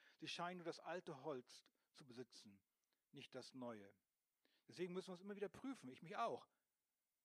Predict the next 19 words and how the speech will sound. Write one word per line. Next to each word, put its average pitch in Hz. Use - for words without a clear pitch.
Wie 208
ist -
das? -
Habe 185
ich -
wirklich 254
Sehnsucht 240
nach 160
einem 165
geheiligten 175
Leben? 185
Habe 175
ich 151
wirklich 220
Sehnsucht 233
danach? 175
Das 110
ist -
verrückt, -